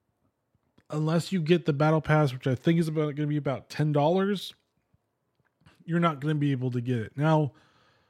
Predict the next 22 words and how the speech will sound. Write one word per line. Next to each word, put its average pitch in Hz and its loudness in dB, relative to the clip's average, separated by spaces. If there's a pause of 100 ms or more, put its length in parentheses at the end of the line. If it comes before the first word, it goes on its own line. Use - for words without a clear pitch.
(280)
this 180 -2
is 165 -4
great 180 0
for 180 2
the 170 2
introduction 156 2
of 165 2
Overwatch 165 4
two. 170 4
My 135 -2
concern 160 0
is, 151 -2
is 120 -6
just - -4 (760)
as 139 -4
the 131 0 (180)
seasons 151 -4
go 123 -4
on, 185 0 (1500)
will 233 6
they 220 0
actually, 185 -2